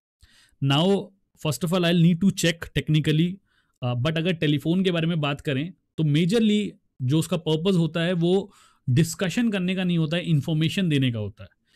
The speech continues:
That co-, could be a probable su-, substance why it is considered to be an element of linear model of communication, but still I'll check once again and I'll let you know in the Telegram group.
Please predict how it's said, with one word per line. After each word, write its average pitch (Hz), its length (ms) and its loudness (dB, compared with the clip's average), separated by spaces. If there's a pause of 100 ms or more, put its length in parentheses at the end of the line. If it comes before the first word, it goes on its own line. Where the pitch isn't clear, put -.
(280)
That 175 240 -2
co-, 180 240 0
could 165 220 2
be 175 100 2
a 185 60 2
probable 156 460 0
su-, 143 220 -8 (100)
substance 147 640 -4
why 127 260 0
it 147 320 0
is 139 100 -4
considered 135 480 -4
to 143 60 -2
be 135 140 0
an 131 80 0
element 127 380 2
of 127 260 -2 (480)
linear 139 340 2
model 135 280 2
of 143 100 -4
communication, 135 520 0
but 247 160 -4
still 202 240 0
I'll 165 140 2
check 180 260 -2
once 165 300 2
again 170 280 -2
and 208 120 -2
I'll 160 180 2
let 139 140 -4
you 151 100 -2
know 143 140 0
in 139 120 0
the 135 80 -2
Telegram 107 440 -6
group. 92 140 -18